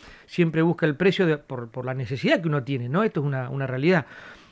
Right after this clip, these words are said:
Eh, así que a mí me parece que lejos de, de empezar a prohibir, lo que tenemos que empezar es a tener reglas claras, este, y sobre todo que todos tributen,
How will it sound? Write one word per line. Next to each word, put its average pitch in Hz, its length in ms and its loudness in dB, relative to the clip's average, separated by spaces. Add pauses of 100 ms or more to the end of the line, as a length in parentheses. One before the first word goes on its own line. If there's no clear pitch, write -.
(140)
Eh, 135 420 2
así 139 220 -4
que 160 80 2
a - 20 4
mí 185 100 6
me 220 60 6
parece 196 320 2
que 160 140 2
lejos 185 300 4
de, 160 160 4
de 139 140 0
empezar 131 380 2
a 180 120 6
prohibir, 165 320 4
lo 285 100 0
que 185 80 2
tenemos 156 240 0
que - 80 -2
empezar 151 340 0
es 175 240 0
a 139 140 -2
tener 147 320 0 (380)
reglas 214 380 2
claras, 220 540 0 (560)
este, 147 320 -2
y 160 140 0
sobre 147 240 2
todo 208 220 4
que 156 100 -2
todos 175 240 0
tributen, 170 560 0